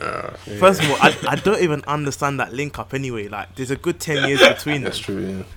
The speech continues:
Speaker 2: I, I'm not really getting that. And then Jack Harlow is trying to cover for him. It's just a joke, and he deserves all the banter he gets. But it's just, it's just a letdown to his team because,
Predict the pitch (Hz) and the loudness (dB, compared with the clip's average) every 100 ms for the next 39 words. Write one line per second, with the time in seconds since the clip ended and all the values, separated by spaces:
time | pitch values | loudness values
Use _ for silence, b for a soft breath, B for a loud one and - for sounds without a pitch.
0 | - - - 135 - 131 151 196 160 151 | -20 -16 0 0 2 2 2 2 0 -2
1 | 135 151 123 113 113 131 - 127 131 127 | 0 0 0 -6 -6 -6 -6 -6 -4 -4
2 | 117 170 - 165 143 - 139 117 - 143 | -2 -2 0 0 -2 -2 -6 -6 -6 -6
3 | 135 123 127 127 123 - 131 185 131 104 | -6 -8 -6 -6 -8 -10 -8 -6 -6 -6
4 | 120 117 - B B B - - 127 127 | -6 -6 -10 B B B -20 -6 -4 -4
5 | 139 156 139 139 - 135 117 120 110 107 | -6 -6 -4 -4 -4 -6 -6 -8 -10 -16
6 | 101 107 - - - 110 - 123 - - | -12 -12 -12 -16 -14 -14 -10 -12 -12 -14
7 | 147 - - - 135 202 123 135 - 113 | -14 -14 -20 -18 -12 -10 -8 -8 -8 -12
8 | 104 107 - 143 127 98 107 113 107 92 | -12 -18 -16 -16 -14 -16 -16 -16 -16 -18